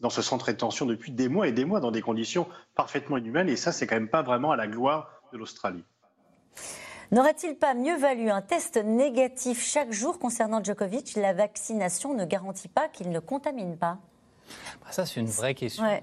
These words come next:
Speaker 3: qui rejoint un peu ce qu'on disait tout à l'heure, c'est-à-dire est-ce qu'à un moment donné, on va pas aller sur du, euh, de fameux deux G plus, c'est-à-dire à la fois de la vaccination ou un certificat de rétablissement et des contrôles. Le risque de ces contrôles, en réalité itératifs,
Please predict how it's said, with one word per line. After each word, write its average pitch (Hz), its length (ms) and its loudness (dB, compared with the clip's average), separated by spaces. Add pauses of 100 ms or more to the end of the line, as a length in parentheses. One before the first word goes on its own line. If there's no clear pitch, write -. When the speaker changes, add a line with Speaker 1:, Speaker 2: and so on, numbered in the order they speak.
(140)
Speaker 3:
qui - 120 -2
rejoint 110 320 0
un 117 60 0
peu 117 160 -4
ce - 80 -8
qu'on - 80 -6
disait 107 180 -2
tout - 140 -4
à - 20 0
l'heure, 160 160 0
c'est-à-dire 104 200 -2
est-ce 104 120 -6
qu'à - 80 -2
un 123 60 0
moment 120 100 2
donné, 117 160 0
on 127 80 0
va 110 140 0
pas - 80 -2
aller 117 160 2
sur 110 260 -4
du, 107 220 -2
euh, 110 160 -4
de 104 160 -2
fameux 113 280 2
deux 113 160 2
G 117 140 2
plus, 156 240 -2
c'est-à-dire 117 400 -2
à 117 80 4
la 170 100 2
fois - 200 -2
de 127 80 2
la 117 80 2
vaccination 127 600 -2 (100)
ou 185 180 4
un 135 80 0
certificat 120 480 -2
de 110 80 0
rétablissement 110 640 -2
et 113 80 0
des 113 100 0
contrôles. 165 400 0
Le 127 160 6
risque 135 320 0
de 110 60 0
ces 110 180 -4
contrôles, 110 360 -2
en 104 140 0
réalité 101 380 -2
itératifs, 107 680 -2